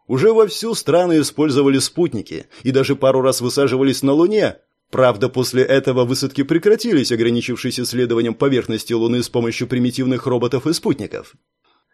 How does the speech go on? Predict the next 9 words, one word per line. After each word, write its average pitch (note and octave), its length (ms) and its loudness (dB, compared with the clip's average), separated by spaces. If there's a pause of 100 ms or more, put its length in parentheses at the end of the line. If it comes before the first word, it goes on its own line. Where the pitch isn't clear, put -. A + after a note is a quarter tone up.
(120)
Касаемо A#3 560 2
систем G#3 480 0
вооружения, F#3+ 880 2
то E3 300 2
тут A#3+ 260 -4
уже F3+ 280 2
имелось E3 480 2
ядерное A#2 540 2
вооружение, G#2+ 680 -2